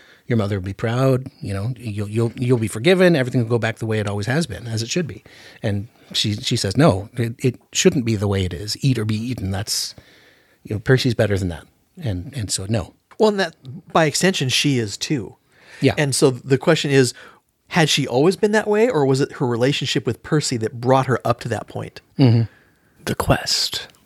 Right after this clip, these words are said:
Speaker 3: It'll change you.
Speaker 2: It will. Uh, I, I'm still a little, little thrown by the whole, uh, Kronos, Ares, Luke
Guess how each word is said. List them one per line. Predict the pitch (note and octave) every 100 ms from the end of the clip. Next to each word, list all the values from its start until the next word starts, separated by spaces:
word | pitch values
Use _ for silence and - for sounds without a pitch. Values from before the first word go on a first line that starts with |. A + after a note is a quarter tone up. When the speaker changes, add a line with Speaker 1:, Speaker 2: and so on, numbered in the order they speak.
| _ _ -
Speaker 3:
It'll | C3+
change | - C3+ C3
you. | A#2 A2+ - - - _
Speaker 2:
It | -
will. | A#2+ C3+ B2+ B2+ _ -
Uh, | D#3+ D3+ C#3+
I, | -
I'm | E3 F3+
still | - B3+ C#4+ B3
a |
little, | F#3+ G3 G#3 - _ _ _ -
little | F#3 F#3
thrown | - E3+ E3 E3+ F#3 D#3+
by | D3
the | B2+ A#2
whole, | D3 C#3 C#3 C#3 C#3 C#3 _ _ _ -
uh, | A#2 A2 G#2 -
Kronos, | - E3 D#3 D#3 D3+ D3+ D3 - _
Ares, | C#3+ C#3+ C#3 C3+ C3 A#2+ -
Luke | A#2+ B2+ B2+ -